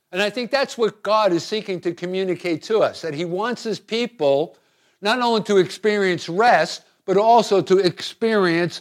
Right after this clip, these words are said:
holiness, sanctified. I mean, after all, haven't we been set apart by God for his purposes?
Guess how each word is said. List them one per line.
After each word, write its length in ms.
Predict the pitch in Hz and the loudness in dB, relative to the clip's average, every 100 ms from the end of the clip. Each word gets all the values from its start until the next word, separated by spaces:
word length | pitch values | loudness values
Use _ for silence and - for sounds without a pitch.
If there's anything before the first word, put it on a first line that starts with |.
| _ _ | _ _
holiness, 1000 | - 208 202 196 170 143 - - - - _ _ _ - | 4 6 8 6 4 0 0 -12 -12 -14 _ _ _ -16
sanctified. 1000 | - 220 226 214 190 151 147 127 104 80 _ _ _ 185 | 0 4 4 2 0 -2 0 0 0 -8 _ _ _ -6
I 60 | |
mean, 180 | 202 190 | -2 0
after 340 | 202 196 208 | -2 -2 0
all, 200 | 233 175 | 2 2
haven't 320 | 135 165 180 175 | 0 -2 -2 -2
we 180 | 202 | -2
been 200 | 185 214 | -2 -4
set 280 | 190 220 226 | -4 -6 -6
apart 520 | 208 - 220 233 233 _ _ _ _ _ _ _ _ _ - | -6 -2 0 0 -2 _ _ _ _ _ _ _ _ _ 4
by 240 | 180 208 | 6 6
God 500 | 180 196 220 233 - - | 6 6 8 4 0 0
for 140 | 165 | 2
his 200 | 185 202 | 4 2
purposes? 800 | - 196 240 269 262 285 285 - | 0 2 2 0 -6 -4 -4 -6